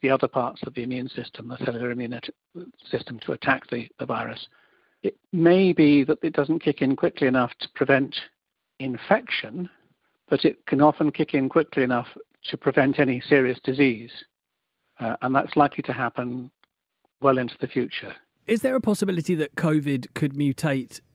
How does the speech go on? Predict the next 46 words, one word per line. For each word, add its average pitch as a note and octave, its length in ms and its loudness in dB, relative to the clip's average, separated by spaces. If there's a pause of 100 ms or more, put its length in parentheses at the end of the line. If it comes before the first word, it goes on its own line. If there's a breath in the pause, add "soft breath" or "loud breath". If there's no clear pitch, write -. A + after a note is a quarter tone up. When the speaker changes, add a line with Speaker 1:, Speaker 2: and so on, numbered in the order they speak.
(120)
Speaker 2:
and C#3 160 2
then C3+ 240 4
not D3 180 0
be C3+ 140 0
picked - 400 -4
up B2 240 -4 (100)
by G#2 260 -4
lateral G#2 440 -8
flow G#2+ 520 -2
or G#2 300 -2
P A#2 180 -6
C A2 160 -4
R G2+ 140 -4
tests - 280 -6
that A2+ 100 -8
would A#2 120 -8
then B2 160 -2
need A#2 160 0
to - 60 -12
be, A2+ 220 -2 (240 loud breath)
the A#2 120 0
test - 320 -4
assay - 360 -6
would A2 120 -6
need A2 200 -4
to - 40 -14
be A2+ 120 -2
adjusted G#2 480 -8
or, G2+ 240 -10
or G#2 120 -10
such - 320 -12
like? F2+ 340 -12
Is, C#3+ 280 -6
is C#3+ 140 -4
that D#3 120 -4
a C#3 60 -10
possibility, D#3+ 800 -4
or B2 200 -6
is B2 80 -4
that A#2 140 -8 (360 loud breath)
sort B2 180 -10
of - 40 -20
pie A2+ 180 -6
in G#2+ 80 -4
the G2 40 -8
sky? F#2+ 260 -12